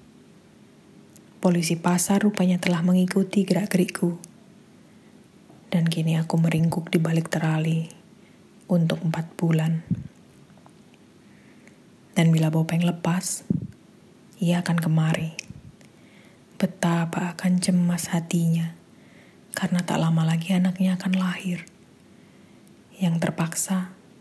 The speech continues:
masih di balik tembok ini. Adakah jalan lain yang bisa kutempuh selain jalan penuh onak dan duri ini?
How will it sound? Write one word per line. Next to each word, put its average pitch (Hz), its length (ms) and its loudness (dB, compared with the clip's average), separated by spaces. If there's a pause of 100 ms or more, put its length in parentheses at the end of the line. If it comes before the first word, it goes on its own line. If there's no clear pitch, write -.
(760)
masih 180 480 0
di 175 160 2
balik 165 320 0
tembok 165 400 0
ini. 165 320 -2 (3250)
Adakah 208 720 0
jalan 190 320 4
lain 185 400 4
yang 185 160 4
bisa - 240 2
kutempuh 185 800 0
selain 190 480 2
jalan 185 400 2
penuh 185 320 2
onak 190 400 2
dan 190 160 4
duri 196 240 2
ini? 196 480 0